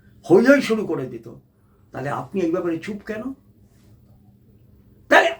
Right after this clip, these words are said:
আপনি, আপনি য-, যখন আপনি এই পশ্চিমবঙ্গের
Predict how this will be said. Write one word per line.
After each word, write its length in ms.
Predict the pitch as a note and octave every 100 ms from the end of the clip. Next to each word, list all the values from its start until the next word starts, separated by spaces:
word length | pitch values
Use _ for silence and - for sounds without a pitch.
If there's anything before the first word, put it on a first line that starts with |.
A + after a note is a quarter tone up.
| -
আপনি, 320 | A#3 - E4+ D#4 G3 - _ _ _ _ _ _ -
আপনি 420 | G3+ G#3+ C4+ D4+ C#4+
য-, 200 | C#4+ - D4 -
যখন 240 | G#3+ A#3 D#4+ - F#3+
আপনি 280 | G#3 - D4 D4 C#4
এই 80 | C4+ C4+
পশ্চিমবঙ্গের 720 | G#3 - C#4 C4+ C4+ C#4